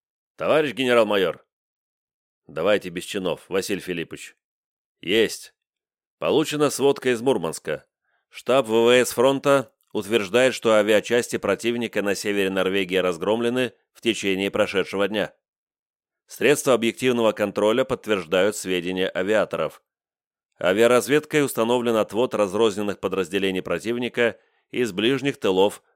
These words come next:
в Лаксельв. Там во второй половине прошедших суток формировались автоколонны. Автоколонны выдвинулись в сторону Нарвика.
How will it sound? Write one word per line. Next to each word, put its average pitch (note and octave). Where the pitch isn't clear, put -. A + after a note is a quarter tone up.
в F2
Лаксельв. E2+
Там A2
во A2
второй A2
половине G#2+
прошедших G2
суток A2+
формировались A2
автоколонны. F#2+
Автоколонны C3
выдвинулись B2
в -
сторону A2
Нарвика. E2+